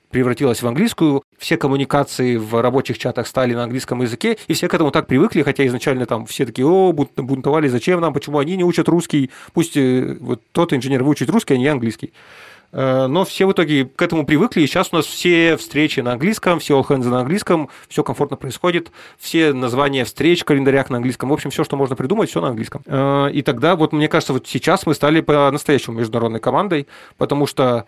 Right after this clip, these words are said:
всё внутри, вся культура, она англоязычная, международная.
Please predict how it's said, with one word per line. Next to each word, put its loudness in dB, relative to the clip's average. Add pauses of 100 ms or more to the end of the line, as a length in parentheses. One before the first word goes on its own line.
всё 0 (240)
внутри, -4
вся -2
культура, 2
она -2 (280)
англоязычная, 2
международная. 0